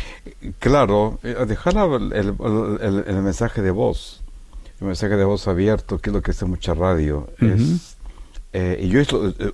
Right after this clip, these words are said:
Speaker 1: es la radio comercial, que es donde yo me metí mucho tiempo, eh, es lo que hacen.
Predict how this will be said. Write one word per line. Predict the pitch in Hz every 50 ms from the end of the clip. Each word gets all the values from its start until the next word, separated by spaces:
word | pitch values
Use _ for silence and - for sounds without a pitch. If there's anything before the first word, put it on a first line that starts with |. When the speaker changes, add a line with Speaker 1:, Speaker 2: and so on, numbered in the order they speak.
| - -
Speaker 1:
es | 104 85 - -
la | 101 98
radio | 98 113 143 156 151 -
comercial, | - 90 90 85 73 - - - 117 107 92 87 -
que | - 95
es | 87 85
donde | 92 87 82 82 80
yo | 87 90
me | 90 90 87 80 76
metí | 76 78 76 - - 92 90
mucho | 90 85 - - 85 -
tiempo, | - 92 95 90 82 - 80 78 - - - - - - - - - - - - - - -
eh, | - -
es | 123 135
lo | 156 135
que | - 117 117
hacen. | 143 151 - - - 85 82 98 110